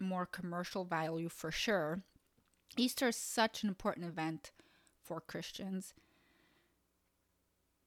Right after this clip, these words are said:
and for those who want to strengthen their faith. So what is Lent all, all about? So for those who, who are not aware, uh, many,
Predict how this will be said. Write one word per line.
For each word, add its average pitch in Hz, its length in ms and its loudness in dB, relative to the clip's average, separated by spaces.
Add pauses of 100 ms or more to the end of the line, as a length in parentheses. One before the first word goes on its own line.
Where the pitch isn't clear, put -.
(160)
and 208 460 4 (280)
for 208 400 8
those 202 440 6
who 190 380 2 (280)
want 190 240 2
to - 60 -2
strengthen 165 540 0
their 147 100 -2
faith. - 500 -6 (140)
So - 180 0
what 269 160 6
is 330 160 2
Lent 208 540 0
all, 165 160 0 (160)
all 165 160 0
about? 147 300 -2 (100)
So - 140 -8
for - 180 -6
those 196 360 2
who, 180 300 2 (640)
who 214 60 0
are 208 60 6
not 196 220 8
aware, 165 420 4 (1040)
uh, 165 220 2
many, 214 360 2